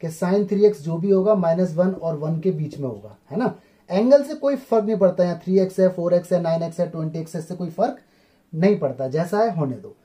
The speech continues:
अब इसको ऐसा बनाओ, इसकी जो शक्ल है वो ऐसी करके बनाओ।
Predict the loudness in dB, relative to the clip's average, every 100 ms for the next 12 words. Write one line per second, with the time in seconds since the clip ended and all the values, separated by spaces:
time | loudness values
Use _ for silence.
0 | _ _ -2 -2 -2 -6 -4 -2 0 2
1 | 4 4 2 -2 -4 -2 2 2 2 0
2 | 2 0 2 0 0 -4 -4 -4 -6 -8